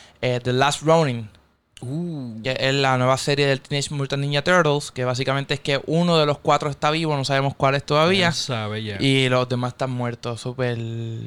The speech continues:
Speaker 1: triste, pero va a estar goofy a leerlo, a ver qué es la que hay.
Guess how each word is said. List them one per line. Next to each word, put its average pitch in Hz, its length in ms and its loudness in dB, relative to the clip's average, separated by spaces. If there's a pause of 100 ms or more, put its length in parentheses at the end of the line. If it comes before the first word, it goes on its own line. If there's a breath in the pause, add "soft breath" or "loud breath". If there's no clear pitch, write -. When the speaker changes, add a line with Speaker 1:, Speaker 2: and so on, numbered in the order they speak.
Speaker 1:
triste, 202 360 0
pero 127 280 -4
va 123 60 -6
a - 20 -6
estar 139 140 -2
goofy 131 260 0
a 131 160 4
leerlo, 135 420 2
a 131 40 4
ver 139 120 0
qué 147 100 -4
es 147 40 0
la 147 80 2
que 160 120 -2
hay. 214 180 0